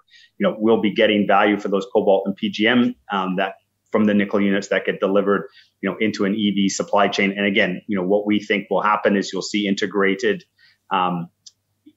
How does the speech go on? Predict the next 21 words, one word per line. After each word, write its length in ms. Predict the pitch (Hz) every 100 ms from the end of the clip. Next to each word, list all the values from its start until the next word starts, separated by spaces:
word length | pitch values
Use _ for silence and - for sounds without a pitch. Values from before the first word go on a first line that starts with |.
| -
E 120 | 113
V, 80 | 110
E 180 | 123 113
V 360 | 107 104 104 -
supply 400 | 110 - 107 107
chain 300 | - 104 101
participants, 840 | 101 107 101 104 107 101 - - - _ -
uh, 140 | 98 143
you 80 |
know, 120 | 104 -
integrate 580 | 110 110 101 107 104 -
their 160 | 104
processing, 800 | 101 107 104 98 95 - 98 101 - -
uh, 200 | 95 87 - -
you 80 |
know, 160 | 92 85 -
in 220 | 107 104
with 220 | 98 95 - -
large 340 | 101 101 92
concentrate 500 | - 147 151 131 123
producers 480 | 123 113 117 117 107